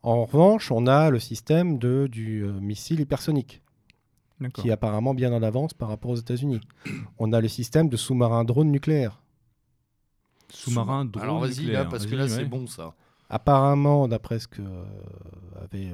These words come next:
Speaker 1: montré, euh, monsieur Poutine, c'est que c'est un sous-marin qui va aller s'endormir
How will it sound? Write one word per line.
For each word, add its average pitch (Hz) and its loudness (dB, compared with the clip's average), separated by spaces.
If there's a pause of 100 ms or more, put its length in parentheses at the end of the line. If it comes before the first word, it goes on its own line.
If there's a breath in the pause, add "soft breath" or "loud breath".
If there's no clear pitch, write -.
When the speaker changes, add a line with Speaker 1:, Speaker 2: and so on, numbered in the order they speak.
Speaker 1:
montré, 101 -8
euh, 98 -6 (300)
monsieur 95 -12
Poutine, 175 -2
c'est 143 -8
que - -12
c'est 107 -8
un 107 -2
sous-marin 135 0
qui 113 -10
va 104 -4
aller 117 -4 (320)
s'endormir 131 -2